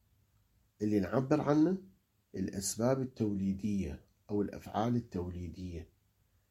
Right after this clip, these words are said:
يعني هذه المقدمة عندما أتي بناء مباشرة يتولد ذي المقدمة. بعد ما أقدر أقول أن هذه ذي المقدمة يتولد، لا، مباشرة يتولد، كما في العقد.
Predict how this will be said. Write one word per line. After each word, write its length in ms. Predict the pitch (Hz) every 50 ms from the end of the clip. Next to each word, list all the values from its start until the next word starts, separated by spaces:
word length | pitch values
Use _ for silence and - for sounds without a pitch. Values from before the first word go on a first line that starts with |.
| _ _ _ _ _ _ _ _ _ _ _ _ _ -
يعني 380 | 101 95 95 104 101 98 95
هذه 300 | 104 107 107 98 98 98
المقدمة 680 | 98 98 98 98 98 - 156 165 165 123 113 95 87 73
عندما 440 | 73 87 92 92 92 95 92 85 80
أتي 200 | 80 - - 90
بناء 580 | 85 90 87 87 98 - - 117 147 170 190 - - _ _ _ _ _ _ _ _ _
مباشرة 1000 | 104 107 110 104 110 110 110 104 - - - - 120 117 113 117 120 120 - 170
يتولد 920 | 180 214 214 214 214 214 208 202 185 185 185 190 190 196 202 202 196 147
ذي 120 | 131 120
المقدمة. 720 | 120 104 92 87 85 - - 85 82 - 87 82 90 98 - - _ _ _ _ _ _ _ _ _ _ _ _ _ _ _ _ _ _ _ _ _ _ _ 104
بعد 280 | 107 104 104 107 107
ما 280 | 104 107 127 165 208 240 262 254
أقدر 320 | 247 220 196 190 202 185
أقول 280 | 170 165 156 170 165 160
أن 100 | 160 143
هذه 260 | 143 151 151 139 143
ذي 120 | 135 131
المقدمة 600 | 143 139 135 131 131 123 113 104 120 120 120 120
يتولد، 380 | 110 104 104 113 104 95 92 95
لا، 100 | 123 104
مباشرة 460 | 123 120 117 113 120 - 202 196 202 190
يتولد، 480 | 151 123 - 120 104 87 80 - - - - _ _ _ _ _ _ _ _ _ _ _ _ _ _ _ _ _ _ _
كما 240 | - 170 165 165 147
في 80 | 120 127
العقد. 340 | 107 98 98 95 - -